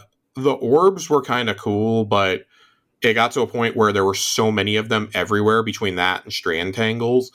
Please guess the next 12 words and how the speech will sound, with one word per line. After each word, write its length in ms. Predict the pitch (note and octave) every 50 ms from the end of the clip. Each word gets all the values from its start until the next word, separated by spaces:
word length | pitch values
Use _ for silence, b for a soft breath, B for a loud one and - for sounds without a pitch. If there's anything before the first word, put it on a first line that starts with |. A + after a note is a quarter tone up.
| B B B B B _ _
that 460 | G#2 G#2+ A2 G2+ G2+ G2 G2 F#2 -
people 280 | - G#2+ G2 - A2+ G#2+
would 120 | G#2+ F#2+
try 260 | - - G2+ G2 F#2+ F#2+
to 200 | - - G2+ F#2+
take 200 | - G2+ F#2+ -
the 60 | F2+
chalice 540 | - - F#2+ F#2 F#2 F#2 F#2+ F#2+ F#2 - -
from 240 | - G#2+ G2 F#2+
you 220 | F#2 F2+ F2+ F2+ -
in 280 | - G2+ F#2+ F#2 F2 F2
Crota 440 | E2+ - F#2+ F#2 F2+ F2+ F2+ F2+ F2